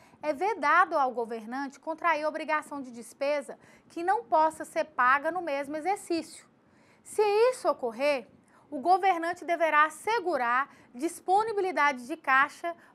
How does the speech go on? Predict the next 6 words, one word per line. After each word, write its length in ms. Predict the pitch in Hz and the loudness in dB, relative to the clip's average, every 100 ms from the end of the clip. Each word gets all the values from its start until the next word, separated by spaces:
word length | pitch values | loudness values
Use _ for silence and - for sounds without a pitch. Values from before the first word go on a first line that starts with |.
| - | -4
pro 140 | 359 | 4
exercício 760 | 359 370 392 - 302 285 330 330 _ _ | 4 4 -2 -4 -10 -10 -12 -12 _ _
seguinte. 680 | - 453 403 349 285 - - _ _ _ _ | -2 0 0 -4 -10 -16 -20 _ _ _ _
Perfeito, 520 | - 180 - 427 494 - | -4 -4 0 2 2 -4
pessoal? 400 | 277 247 196 - _ _ _ _ _ _ _ _ - | -10 -8 -10 -12 _ _ _ _ _ _ _ _ -8
Bem, 360 | 233 294 240 | 0 0 0